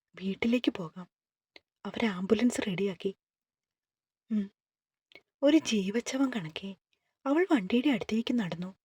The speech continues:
നകുലൻ തന്റെ വണ്ടി പാർക്കിങ്ങിൽ ഇട്ടിട്ട് ആംബുലൻസിൽ കയറി. അമ്മുവിനെ ഒറ്റയ്ക്ക് വിടാൻ അവൻ എന്തോ വല്ലാത്ത ഭയമായിരുന്നു. തന്റെ അമ്മയുടെ മുഖത്തേക്ക് നോക്കിക്കൊണ്ട്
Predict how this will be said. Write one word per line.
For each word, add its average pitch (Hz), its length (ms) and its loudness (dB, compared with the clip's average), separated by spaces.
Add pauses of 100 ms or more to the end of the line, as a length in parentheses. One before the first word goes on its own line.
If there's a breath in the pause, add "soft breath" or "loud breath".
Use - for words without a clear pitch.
(920)
നകുലൻ 302 340 4
തന്റെ 311 320 2
വണ്ടി 180 280 -2
പാർക്കിങ്ങിൽ 220 520 0
ഇട്ടിട്ട് 180 380 -4 (540)
ആംബുലൻസിൽ 202 580 0
കയറി. 175 380 -10 (920)
അമ്മുവിനെ 294 400 12
ഒറ്റയ്ക്ക് 277 360 4
വിടാൻ 196 320 0 (600)
അവൻ 240 220 4
എന്തോ 240 260 2 (160)
വല്ലാത്ത 294 380 4 (120)
ഭയമായിരുന്നു. 196 680 2 (1500)
തന്റെ 294 300 12
അമ്മയുടെ 240 400 6
മുഖത്തേക്ക് 254 520 4
നോക്കിക്കൊണ്ട് 208 640 0